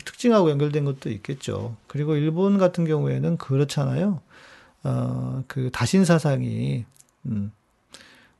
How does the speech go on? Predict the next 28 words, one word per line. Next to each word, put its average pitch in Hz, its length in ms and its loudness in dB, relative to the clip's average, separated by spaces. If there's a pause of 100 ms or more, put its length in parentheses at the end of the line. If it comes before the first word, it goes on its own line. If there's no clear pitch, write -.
(320)
어, 120 540 -6 (460)
늘 156 280 6
있는 151 520 4 (340)
민족이니까 135 760 2
우리하고 135 360 2
좀 113 140 -4
많이 104 240 0
다릅니다. 131 520 -2
그런 107 220 -8
면에서는. 104 640 -4 (100)
우리는 147 300 2
정리하고 190 540 4
가야 135 220 2
되잖아요. 98 300 -6 (400)
가더라도 208 500 6
정리하고 175 460 6
가고 151 420 4
오더라도 175 340 6
정리하고 165 460 4
와야지, 107 640 0
우리는 151 320 2
이것저것 160 460 6
다 165 280 8
한꺼번에 226 380 6
하는 185 200 4
거는 170 180 2
우리는 131 240 0
잘 120 140 -4